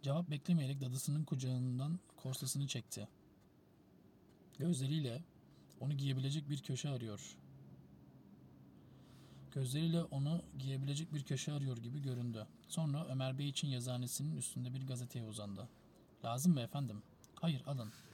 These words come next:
Korsasını asabi parmaklarla sarıyordu. Ömer Bey hiç duda-, dudaklarını ısırarak verilecek cevabı düşünüyordu. "Bugün konakta mısınız?" O korsasını dadısına uzatarak ve artık gitmek için peçesini düzelterek cevap verdi. "Evet, bugün,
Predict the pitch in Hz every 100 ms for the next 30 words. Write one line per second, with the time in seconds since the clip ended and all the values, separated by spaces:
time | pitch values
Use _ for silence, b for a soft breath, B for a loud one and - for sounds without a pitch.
0 | B B B B B - 156 160 175 -
1 | 170 139 147 165 - 131 131 127 143 139
2 | - 123 120 104 104 - - 131 127 127
3 | 147 143 139 135 131 131 127 - 131 156
4 | 143 127 139 151 123 - - - 120 117
5 | 123 143 139 120 120 127 123 113 101 98
6 | 98 - B B - 147 165 - 135 135
7 | 185 151 110 123 - - B B B B
8 | 180 175 147 135 135 165 151 131 135 151
9 | 135 120 - 127 - - - - 123 131
10 | - 135 123 151 - - 135 135 - 127
11 | 143 143 135 127 131 143 127 123 123 -
12 | 104 104 - - - 151 127 - - B
13 | B - 143 127 117